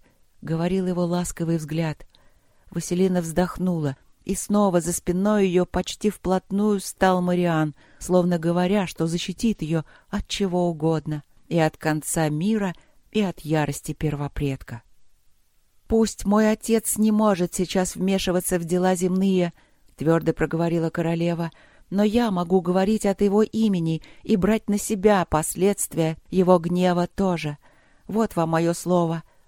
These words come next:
Я, Василина Иоанна Рудлок,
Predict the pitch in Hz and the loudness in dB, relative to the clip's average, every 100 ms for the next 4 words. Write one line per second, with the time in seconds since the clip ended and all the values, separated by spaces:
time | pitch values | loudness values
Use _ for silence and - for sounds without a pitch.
0 | - 175 208 214 - _ - 202 208 202 | -10 2 2 2 -4 _ -4 -2 2 2
1 | 202 220 214 - 214 202 202 208 202 202 | 4 4 2 2 2 4 4 4 2 2
2 | 185 185 220 - | 2 2 0 -2